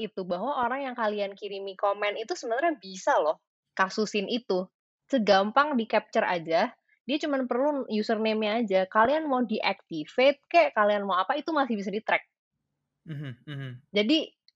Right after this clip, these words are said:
Speaker 1: be careful gitu on the internet. Karena kalau misalnya sembarangan,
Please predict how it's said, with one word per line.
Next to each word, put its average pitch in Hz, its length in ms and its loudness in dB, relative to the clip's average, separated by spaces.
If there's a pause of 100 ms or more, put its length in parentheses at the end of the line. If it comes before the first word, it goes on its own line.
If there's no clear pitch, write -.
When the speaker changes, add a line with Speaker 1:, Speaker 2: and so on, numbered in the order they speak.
(160)
Speaker 1:
be 262 220 6
careful 226 500 4
gitu - 160 -8
on 185 240 -2
the 208 160 0
internet. 185 540 0
Karena 233 260 0
kalau 233 160 4
misalnya 214 380 0
sembarangan, 185 1000 -4